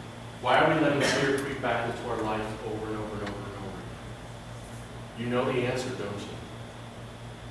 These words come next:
It's in the words of Scripture. It's because we stopped looking at Jesus.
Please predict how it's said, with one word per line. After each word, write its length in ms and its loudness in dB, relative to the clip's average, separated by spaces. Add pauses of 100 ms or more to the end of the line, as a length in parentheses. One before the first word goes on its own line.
(1200)
It's 180 -2
in 180 2
the 80 6
words 480 6
of 100 -2
Scripture. 540 -2 (760)
It's 120 -6
because 460 0
we 60 -2
stopped 600 0
looking 340 0 (600)
at 80 -4
Jesus. 580 -6